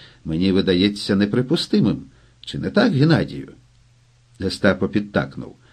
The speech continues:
«А ви дарували Сарі кошики конвалій?» — запитав я.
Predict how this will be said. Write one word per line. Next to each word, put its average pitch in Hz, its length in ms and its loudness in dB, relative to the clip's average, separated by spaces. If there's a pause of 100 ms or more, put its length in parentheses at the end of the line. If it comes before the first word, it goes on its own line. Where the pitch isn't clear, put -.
(640)
«А 95 220 4
ви 131 480 10
дарували 156 520 6
Сарі 113 480 4 (380)
кошики 120 420 4
конвалій?» — - 720 2 (180)
запитав 92 540 0
я. 62 260 -10